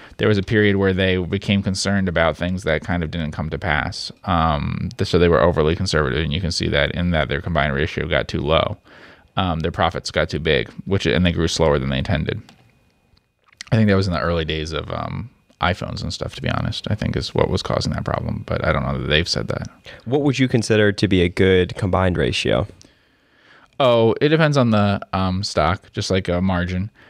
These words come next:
Speaker 1: Uh, but anything under a hundred would mean that you're making some profit and, uh, just from underwriting alone,
Speaker 2: Mm-hmm.
Speaker 1: and then it would depend on the business. Um,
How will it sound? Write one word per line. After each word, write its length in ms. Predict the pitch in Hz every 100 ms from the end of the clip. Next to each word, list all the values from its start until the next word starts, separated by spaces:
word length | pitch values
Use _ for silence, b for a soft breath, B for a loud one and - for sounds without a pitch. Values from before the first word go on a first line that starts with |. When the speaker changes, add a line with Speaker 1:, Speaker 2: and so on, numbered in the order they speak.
| b -
Speaker 1:
Uh, 400 | 95 90 85 82
but 440 | 92 110 104 95 -
anything 360 | 123 131 131 117
under 160 | 101
a 60 | 101
hundred 320 | 107 101 104
would 180 | 104 101
mean 180 | 101 95
that 120 | 67
you're 140 | 92
making 280 | 92 92 98
some 140 | 92 95
profit 400 | 95 98 117 139 - - B B B _ -
and, 480 | 104 104 101 98 -
uh, 60 | 104
just 220 | 101 101
from 120 | 101
underwriting 400 | 90 95 95 92
alone, 440 | 90 92 98 113 127
Speaker 2:
Mm-hmm. 160 | 113
Speaker 1:
and 120 | 107 104
then 120 | 101
it 100 | 90
would 80 | 98
depend 320 | - 95 90
on 140 | 90
the 60 | 82
business. 600 | 80 80 71 - - - _
Um, 880 | 95 98 92 92 90 87 90 90